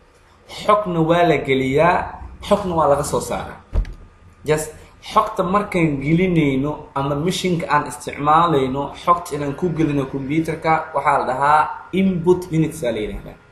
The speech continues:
Waxaa la dhahaa input units. Waa qalabka noo sahlaya inagoo bannaanka joogna inaan computer-ka xogteenii gelina,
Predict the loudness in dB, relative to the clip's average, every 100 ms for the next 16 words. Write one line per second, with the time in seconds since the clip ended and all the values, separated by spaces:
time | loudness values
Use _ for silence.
0 | -20 _ 0 2 4 6 4 2 -6 -16
1 | -20 -4 -2 0 0 -2 -2 -4 -4 -4
2 | -6 -8 0 0 0 2 2 2 -2 -4
3 | -4 -14 -10 -2 2 2 4 2 2 0
4 | 0 -2 -4 -18 -12 -4 -2 0 0 2
5 | 0 2 0 0 -4 -4 -4 -4 -6 -12
6 | -14 -2 0 0 -2 -6 -2 0 -2 -6
7 | -10 -16 -6 -4 -4 -2 0 0 -2 -4
8 | -6 -4 -8